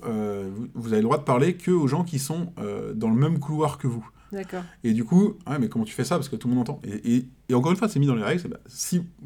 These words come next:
Speaker 1: si vous parlez, ceux qui sont dans le même couloir que vous peuvent vous répondre, mais ceux qui sont pas dans le même couloir que vous ne peuvent pas vous répondre.
Speaker 2: Mm.
Speaker 1: Donc t'as une sorte de durée de vie comme ça que tu vas pouvoir amener dans le jeu, assez simplement. Bon, ça sent l'extension à plein nez
Speaker 2: Oui.
Speaker 1: aussi.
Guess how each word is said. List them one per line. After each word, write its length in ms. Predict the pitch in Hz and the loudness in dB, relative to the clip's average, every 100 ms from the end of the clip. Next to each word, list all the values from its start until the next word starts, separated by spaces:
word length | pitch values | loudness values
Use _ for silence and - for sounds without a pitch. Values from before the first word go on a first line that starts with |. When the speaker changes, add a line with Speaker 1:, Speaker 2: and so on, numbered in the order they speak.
| - | -6
Speaker 1:
si 140 | - | 0
vous 120 | 180 175 | 0 2
parlez, 320 | 160 156 156 - _ - 139 | 2 0 -4 -14 _ -20 -6
ceux 160 | - | -4
qui 120 | 165 | -2
sont 120 | 170 143 | -2 0
dans 80 | |
le 80 | 123 | 2
même 120 | 151 | 0
couloir 260 | - 160 139 | 0 -4 -2
que 80 | 135 | -4
vous 180 | 117 - - | -4 -6 -4
peuvent 140 | 147 | 0
vous 140 | 139 | 2
répondre, 360 | 123 110 175 180 - - _ | 2 2 -2 -4 -10 -20 _
mais 80 | 120 | -2
ceux 120 | 180 | -2
qui 80 | 175 | -2
sont 140 | 233 | -4
pas 160 | - 185 | 0 0
dans 60 | 165 | 2
le 60 | |
même 80 | 143 | 0
couloir 200 | 139 135 | -2 -4
que 40 | 120 | -2
vous 120 | 180 | -2
ne 80 | 139 | -2
peuvent 200 | 113 - | -4 -6
pas 140 | 156 | -6
vous 100 | 135 | -4
répondre. 280 | 113 113 196 | -4 -6 -8
Speaker 2:
Mm. 100 | 180 - - - - | -10 -12 -20 -8 -2
Speaker 1:
Donc 100 | 117 | 4
t'as 180 | 147 147 - _ _ _ | 4 4 -4 _ _ _
une 120 | 143 135 | 0 2
sorte 180 | 185 | 4
de 100 | 156 | 4
durée 240 | 139 151 151 | 4 4 2
de 60 | |
vie 120 | 147 170 | 2 0
comme 100 | 135 | -2
ça 120 | 147 | -2
que 40 | |
tu 80 | 139 | -2
vas 60 | 117 | -2
pouvoir 220 | 147 135 | 0 2
amener 160 | 135 123 | 4 2
dans 80 | |
le 60 | 117 | 2
jeu, 360 | 113 135 - - | 2 2 2 -4
assez 240 | 120 117 135 | -6 -4 -4
simplement. 520 | 131 110 113 110 131 | -4 -2 0 2 4
Bon, 140 | 120 - | 0 -2
ça 160 | - - | -8 -4
sent 140 | 113 | -2
l'extension 400 | 110 - 107 107 | -2 -4 -6 -4
à 60 | 101 | -6
plein 160 | 101 | -4
nez 180 | 104 135 | -2 2
Speaker 2:
Oui. 80 | 127 | 0
Speaker 1:
aussi. 260 | - 127 | 0 -2